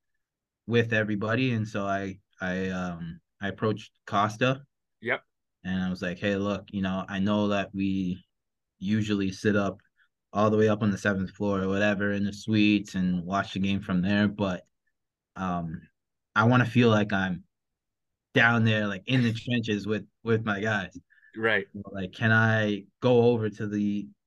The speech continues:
Speaker 1: Barton Street Battalion and kinda cheer with them and get them hyped so that, like, you know what I mean? They can see that, you know, one of us is with them,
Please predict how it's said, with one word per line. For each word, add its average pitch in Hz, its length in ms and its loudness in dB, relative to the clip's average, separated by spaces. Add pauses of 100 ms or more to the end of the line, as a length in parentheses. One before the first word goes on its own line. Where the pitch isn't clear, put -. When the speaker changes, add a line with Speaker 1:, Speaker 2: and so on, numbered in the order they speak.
Speaker 1:
Barton 104 240 -4
Street 90 200 -10
Battalion 123 680 4 (920)
and 101 580 -4
kinda 104 300 2
cheer 131 280 4
with 117 200 2
them 127 580 4
and 104 220 -2 (200)
get 113 200 -4
them 127 240 4
hyped 117 420 4
so 113 180 -4
that, 104 280 -2
like, 98 240 -10
you 120 100 0
know 113 80 4
what 110 80 2
I 110 40 0
mean? 110 220 0
They 117 160 2
can 113 180 -4
see 113 260 0
that, 101 300 -2 (800)
you 98 120 -8
know, 92 160 -6
one 107 220 -4
of 107 100 -4
us 113 280 -2
is 90 100 -14
with 101 180 -8
them, 110 480 0